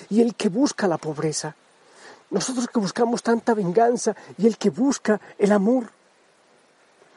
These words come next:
Todavía hoy muchos tenemos que hacernos oír,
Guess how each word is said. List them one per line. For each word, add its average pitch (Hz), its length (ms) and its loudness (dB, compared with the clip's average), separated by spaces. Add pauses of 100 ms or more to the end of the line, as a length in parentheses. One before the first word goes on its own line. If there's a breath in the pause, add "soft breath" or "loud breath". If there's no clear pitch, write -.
(640 loud breath)
Todavía 185 420 2
hoy 247 260 4
muchos 202 480 2 (380 loud breath)
tenemos 269 380 4
que 233 100 -2
hacernos 226 460 0
oír, 254 420 6